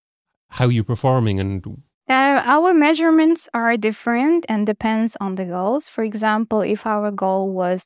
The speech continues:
Speaker 2: to improve, let's say, Net Promoter Score, this is how happy the customer is.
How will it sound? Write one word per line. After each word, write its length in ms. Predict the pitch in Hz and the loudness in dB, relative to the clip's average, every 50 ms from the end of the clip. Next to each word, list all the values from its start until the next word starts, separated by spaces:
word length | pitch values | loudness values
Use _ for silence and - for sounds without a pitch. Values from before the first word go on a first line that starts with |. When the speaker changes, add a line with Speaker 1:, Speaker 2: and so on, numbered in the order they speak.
| _ - | _ -12
Speaker 2:
to 320 | - 196 190 185 175 - | -8 -6 -6 -6 -6 -6
improve, 680 | 190 196 190 180 - - 196 190 185 180 180 - - _ _ _ _ _ _ _ _ | -4 -6 -6 -8 -6 -6 -6 -6 -6 -8 -14 -18 -20 _ _ _ _ _ _ _ _
let's 240 | 202 190 180 - - | -4 -4 -4 -6 -10
say, 300 | - - 190 185 190 185 | -8 -6 -4 -4 -2 -4
Net 300 | 190 190 185 185 - - | -2 -2 -4 -4 -6 -8
Promoter 640 | - 190 185 185 180 185 180 _ - 185 175 180 | -8 -6 -4 -4 -4 -6 -6 _ -6 -6 -6 -6
Score, 480 | 180 - - - - 190 185 190 214 285 294 _ _ | -8 -12 -14 -8 -6 -4 -2 -2 -4 -4 -8 _ _
this 180 | - 190 - - | -12 -12 -10 -10
is 140 | 185 175 - | -12 -12 -8
how 260 | - 175 170 180 180 | -4 -2 -2 -2 -2
happy 440 | 175 - - 175 180 _ - 185 185 | -4 -4 -6 -6 -6 _ -8 -10 -8
the 120 | - 180 | -8 -10
customer 540 | - _ - 170 - - - 214 214 226 240 | -12 _ -12 -12 -10 -6 -4 -2 -2 0 -2
is. 400 | 247 226 285 311 330 330 - - | -2 0 0 0 0 -2 -4 -14